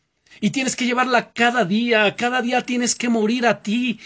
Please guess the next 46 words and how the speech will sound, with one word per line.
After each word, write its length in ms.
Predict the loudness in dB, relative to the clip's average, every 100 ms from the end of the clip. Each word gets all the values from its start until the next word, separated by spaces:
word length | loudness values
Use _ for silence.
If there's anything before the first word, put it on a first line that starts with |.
| -10
tienes 240 | -4 -4 -2
que 100 | -2
llevarla 300 | -2 -2 -2
en 100 | -2
tu 160 | 0
hogar, 380 | 0 2 2 0
tienes 240 | -2 -4 -2
que 80 |
llevarla 220 | -2 0 -2
en 100 | -2
el 100 | -2
trabajo, 520 | 0 2 2 2 -2
tienes 200 | -4 -4
que 80 | -2
llevarla 220 | -2 -2
en 80 | -4
la 60 |
escuela, 560 | -4 0 2 4 2 0 -10 -6
en 80 | 0
la 80 | 0
oficina, 640 | 0 -2 0 0 0 0
en 80 | 0
el 120 | 0
grupo 280 | 0 -2 0
de 160 | -2 -2
cristianos, 840 | -4 -2 -2 -2 0 2 0 -2
en 80 | 0
la 120 | 2
iglesia, 600 | 2 0 0 0 0 0 -2 -4
en 260 | 0 0 0
todo 240 | -2 -2
lugar 220 | -2 0
a 60 | 0
donde 200 | 2 2
vayas, 380 | 0 0 -4 -6 -20 _
tenemos 640 | 0 2 2 2 2 0 0
que 100 | 0
llevar 300 | 2 2 0
nuestra 340 | -2 -4 -2
cruz, 320 | 2 2 0 -6 -8
tenemos 560 | -2 0 0 2 0 0
que 80 | 0
morir 300 | 0 0 0
a 60 | -2
nosotros 420 | -2 -2 -2 0
mismos, 440 | -2 -2 -2 -4